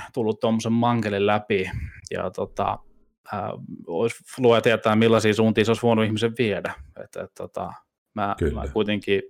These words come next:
Speaker 1: mulla on ollut ympärillä paljon niinku rakkautta ja, ja lämpöä ja perhettä ja, ja kuitenkin ystäviä. Ja, ja sit toi pelaaminen on myöskin ollut mulle yksi tosi tärkeä elementti siinä varmasti, mikä on pitänyt niinku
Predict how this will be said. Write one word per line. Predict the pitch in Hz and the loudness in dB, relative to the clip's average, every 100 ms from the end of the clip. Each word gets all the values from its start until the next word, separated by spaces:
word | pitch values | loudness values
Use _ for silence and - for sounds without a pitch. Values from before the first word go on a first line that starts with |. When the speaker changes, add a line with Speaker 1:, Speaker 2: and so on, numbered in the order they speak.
| - | -4
Speaker 1:
mulla | 101 | -2
on | 98 | 0
ollut | 101 | 0
ympärillä | 98 101 95 98 - - - | 2 0 2 -2 -4 -14 -2
paljon | 101 98 98 | 2 2 2
niinku | 98 104 - - | -2 -6 -16 -8
rakkautta | 104 - - 120 104 - 107 | 0 0 2 2 2 2 2
ja, | 104 101 - | 2 0 -8
ja | 107 98 98 | -4 -2 -2
lämpöä | 95 101 98 98 | 0 2 2 0
ja | 98 - _ _ _ _ - | -2 -6 _ _ _ _ 0
perhettä | 101 95 95 - 98 | 0 0 -4 -2 0
ja, | 95 92 - _ _ _ _ - | 2 0 -6 _ _ _ _ -8
ja | 98 | -2
kuitenkin | - 117 104 92 | 4 4 4 0
ystäviä. | 98 - 104 98 92 95 | -4 -4 -4 0 2 2
Ja, | 98 - _ - | 0 -6 _ -6
ja | 104 | -2
sit | 101 - - - | -2 -4 -16 -2
toi | 110 101 | 2 2
pelaaminen | 101 101 107 110 110 110 107 - | 4 4 6 6 4 2 0 0
on | 120 | 2
myöskin | 117 120 113 113 | 4 4 2 2
ollut | 101 101 98 | 2 2 0
mulle | 101 101 | 0 0
yksi | 101 - | 0 -4
tosi | - 101 | -8 -4
tärkeä | 104 - - 107 | -4 -4 -4 -2
elementti | 110 113 113 127 | 0 -2 -4 -2
siinä | 131 123 | 0 2
varmasti, | 110 104 - 107 | 2 0 -4 -8
mikä | 107 - 76 | -8 -6 -6
on | - | -6
pitänyt | - - - 82 | -10 -10 -8 -6
niinku | 71 | -8